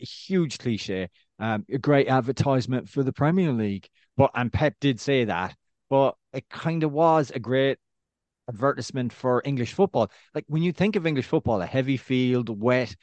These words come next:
uh, mistakes, great goals, lots of action,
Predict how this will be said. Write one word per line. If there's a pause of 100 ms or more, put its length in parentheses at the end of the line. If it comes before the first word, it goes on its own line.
(380)
uh,
mistakes,
great
goals, (180)
lots
of
action,